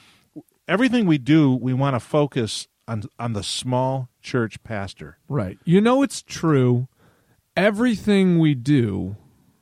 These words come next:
Speaker 2: we do it for you. That sounds lyrical for some reason.
Speaker 1: Johnny, I'm trying to be serious over here.
Speaker 2: <laughs>
Speaker 1: For one, for one episode, I'm trying to be serious. One
Speaker 2: Um,
Speaker 1: time.
Speaker 2: I apologize. <laughs> No, but it's true.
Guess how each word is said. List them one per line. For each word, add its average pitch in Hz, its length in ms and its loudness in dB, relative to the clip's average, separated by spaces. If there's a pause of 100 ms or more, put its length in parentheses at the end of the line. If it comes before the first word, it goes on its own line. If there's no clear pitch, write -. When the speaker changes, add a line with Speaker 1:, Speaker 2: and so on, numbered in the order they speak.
(140)
Speaker 2:
we 131 260 0
do 147 280 2
it 147 80 -4
for - 180 -4
you. 139 460 0
That 151 180 -6
sounds 208 320 0
lyrical 135 500 -2
for - 160 -6
some 110 280 -6
reason. 101 240 -6
Speaker 1:
Johnny, 98 440 -4
I'm 117 140 -6
trying 175 360 -4
to 135 60 -4
be 104 140 -4
serious 120 640 -4
over 85 200 -8
here. 85 300 -12
Speaker 2:
<laughs> - 40 -20
Speaker 1:
For 240 160 2
one, 156 400 2 (220)
for 135 140 0
one 131 340 2
episode, 107 640 0
I'm 113 160 -2
trying 160 300 0
to 175 60 -2
be 160 100 -2
serious. 98 600 -6
One 120 240 -2
Speaker 2:
Um, 131 60 -4
Speaker 1:
time. 110 260 -6
Speaker 2:
I 147 220 2
apologize. 107 1040 -6
<laughs> - 40 -2 (600)
No, 220 240 4
but 247 120 4
it's 247 140 -4
true. 240 120 -6